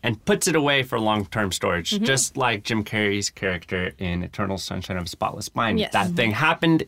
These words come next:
Speaker 1: it happened then. He can go back to it and experience it as it happened then.
Speaker 2: Mm-hmm.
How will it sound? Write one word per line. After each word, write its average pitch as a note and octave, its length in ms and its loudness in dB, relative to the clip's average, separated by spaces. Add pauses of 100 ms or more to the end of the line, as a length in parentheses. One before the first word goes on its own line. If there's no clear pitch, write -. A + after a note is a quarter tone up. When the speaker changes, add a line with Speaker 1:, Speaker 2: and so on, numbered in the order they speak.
Speaker 1:
it G#2+ 140 -2
happened G#2+ 360 2
then. A#2 340 0 (240)
He C3+ 120 0
can B2+ 180 0
go A#2+ 140 4
back A#2 520 -2
to E3 280 4
it C3 160 2
and G#2+ 140 0
experience A#2+ 760 -2
it F#2+ 320 0
as G#2+ 200 2
it G2 80 -4
happened F#2+ 400 -2
then. F2+ 420 -2
Speaker 2:
Mm-hmm. G3 220 -2